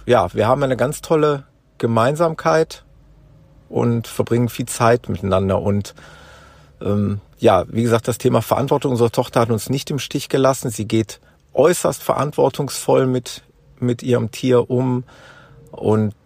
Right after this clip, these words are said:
ich glaube, dass sie auch ein Stück weit als Mensch daran gewachsen ist, diese Verantwortung mittragen zu müssen. Und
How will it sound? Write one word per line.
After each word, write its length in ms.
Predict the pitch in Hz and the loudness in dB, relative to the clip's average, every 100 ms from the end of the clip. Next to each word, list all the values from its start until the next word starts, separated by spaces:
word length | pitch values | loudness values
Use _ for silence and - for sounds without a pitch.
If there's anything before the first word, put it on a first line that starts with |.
| - | -14
ich 140 | 117 | -4
glaube, 480 | 110 104 123 131 127 | 2 6 6 4 2
dass 260 | 117 113 | 2 -2
sie 160 | - 123 | -2 -2
auch 260 | 113 117 120 | 2 0 0
ein 60 | |
Stück 300 | - - - | -6 -6 0
weit 160 | 123 117 | 0 0
als 240 | 113 - | -4 -2
Mensch 300 | 107 113 - | 0 0 0
daran 260 | 120 110 107 | 0 0 0
gewachsen 460 | 98 101 - - | 0 -2 -2 -2
ist, 180 | 131 - | -2 -2
diese 160 | 120 107 | -4 -4
Verantwortung 800 | - - 123 120 110 107 113 104 | -2 0 0 0 0 0 0 0
mittragen 640 | 135 - - 117 120 139 | 0 -4 -4 2 2 2
zu 140 | 127 143 | -2 -2
müssen. 480 | 135 139 - 139 131 - - - - - _ _ _ - | -2 -2 -2 -6 -6 -12 -20 -20 -20 -20 _ _ _ -2
Und 640 | 107 107 107 101 - - | 2 4 2 -2 -6 -14